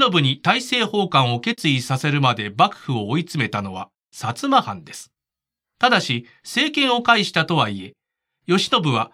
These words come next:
新政府の中には自分の役職が用意されているものと考えていました。政権を返しただけで、慶喜は徳川の巨大な領地をまだ持っていたのですから、当然のことでしょう。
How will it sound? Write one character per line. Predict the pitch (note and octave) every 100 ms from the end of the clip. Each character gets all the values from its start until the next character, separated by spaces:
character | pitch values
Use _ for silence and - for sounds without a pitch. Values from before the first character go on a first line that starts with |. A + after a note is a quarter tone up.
| _ -
新 | - C#4 D4
政 | C#4 B3 G3+
府 |
の | D#3+ C3+
中 | C#3+ C#3+
に | A#2+ G#2+
は | A2+
自 | A#2 D3+
分 | A#3 D4
の | C4+ A3+
役 | G#3
職 | - G#3+ G#3
が | F#3+ F#3
用 | C4+ A#3+
意 | D#3+
さ | F3
れ | A#3
て | A#3 A3
い |
る | G#3
も | F#3+
の | F#3+ F3+
と | D3
考 | C#3+ D#3+ F3
え | C3
て | A#2 C#3+
い | G2
ま | F#2+
し | -
た。 | - _ _ _ _ _ _ _ _ _
政 | - D#3+ C4 D4
権 | C4 A3
を | G3
返 | A3 A3+
し | E3 -
た | G2+
だ | G2+ G#2+
け | A#2+
で、 | - _ _ _ _ _ -
慶 | E3+ A#3+
喜 | B3+ E3+
は | D3+ C#3
徳 | C#3+ F3+ C#4+
川 | C4 F3+
の | D3+ C#3
巨 | E3
大 | F#3 C4+ B3+
な | A3+
領 | G#3 D3+
地 | C#3
を | B2
ま | A3
だ | B3+ E3+
持 | A3
っ | -
て | C3+
い | C3+
た | D#3+
の | B2
で | A2
す | -
か | A2+
ら、 | G#2 - _
当 | C3 A3
然 | A#3+ A#3+ G#3+
の | G3+
こ | D#3+
と | C#3 G#2
で |
し | F#2+
ょ |
う。 | F#2+